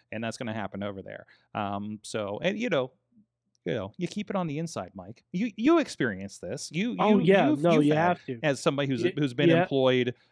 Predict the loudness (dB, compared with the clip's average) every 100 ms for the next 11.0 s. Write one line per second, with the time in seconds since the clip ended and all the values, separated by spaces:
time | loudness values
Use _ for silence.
0 | _ -2 0 0 0 -2 0 0 0 -2
1 | -4 -4 -4 -4 -2 -2 -2 -4 -2 0
2 | 0 0 -2 -4 -8 -6 -8 -6 -12 -14
3 | -20 -4 0 0 -2 -2 0 0 -4 -6
4 | 0 2 2 0 2 0 0 -2 -4 -4
5 | -4 -2 -4 -6 -6 -4 -2 -4 -4 -6
6 | -6 -4 -6 -6 -16 _ _ _ _ 2
7 | 4 6 4 2 -2 -4 0 0 0 -4
8 | -4 -6 -8 -10 -8 -10 -8 -4 -2 -2
9 | 0 2 2 0 -2 0 4 4 4 2
10 | 0 -2 -2 -4 -8 -6 -6 0 0